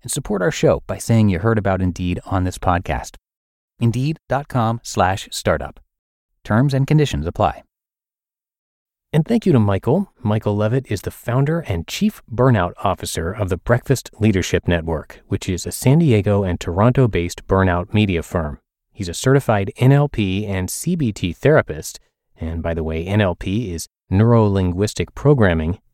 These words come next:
and C B T is cognitive behavioral therapy. And he is one of the world's leading authorities in burnout recovery and prevention. Michael is also a Fortune five hundred consultant, number one best-selling author,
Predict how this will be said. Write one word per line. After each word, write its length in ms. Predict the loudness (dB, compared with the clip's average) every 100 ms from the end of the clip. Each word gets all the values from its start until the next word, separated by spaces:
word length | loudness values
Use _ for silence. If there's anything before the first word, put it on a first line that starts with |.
| _
and 180 | -6 -6
C 220 | 0 0
B 160 | 0 -2
T 420 | -6 -4 -4 -6
is 140 | -6
cognitive 560 | 0 0 2 2 0 -2
behavioral 580 | -4 0 -2 -2 -8 -2
therapy. 500 | -2 0 -4 -10 _ _ _ _ _
And 120 | 0 4
he 200 | 2 2
is 140 | 2
one 140 | 2
of 40 | 4
the 100 | 2
world's 300 | 2 0 -4 _ -2
leading 360 | 2 4 2
authorities 600 | 2 -2 -2 0 -4 -8 -4
in 200 | -4 2
burnout 440 | 4 4 4 0
recovery 560 | -6 0 0 0 -4 -4
and 160 | -4
prevention. 500 | -2 0 0 0 -6 -8 _ _ _ _
Michael 360 | 0 2 0 -2
is 220 | -2 -2 -2
also 440 | -2 0 0 0
a 60 | -2
Fortune 420 | -2 0 2 2
five 240 | 2 0 2
hundred 260 | 0 0
consultant, 600 | -2 0 0 -2 -4 -8 _ _ 0
number 240 | 2 4
one 260 | 4 4 4
best-selling 480 | 2 0 -2 0 2
author, 380 | 2 2 -4